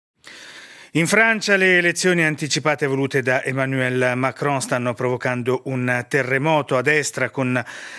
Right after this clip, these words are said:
il presidente dei Repubblicani espulso dal partito per aver scelto l'alleanza con il Rassemblement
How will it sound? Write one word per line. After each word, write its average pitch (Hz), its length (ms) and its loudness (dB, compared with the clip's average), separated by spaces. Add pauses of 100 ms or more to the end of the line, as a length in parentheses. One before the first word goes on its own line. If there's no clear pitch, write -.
il 131 120 -4
presidente 175 560 2
dei 156 260 2
Repubblicani 185 840 2
espulso 180 480 2
dal 139 160 0
partito 151 400 -2
per 143 140 0
aver 135 260 0
scelto 151 380 0
l'alleanza 127 640 0
con 131 180 -2
il 127 200 2
Rassemblement 127 680 0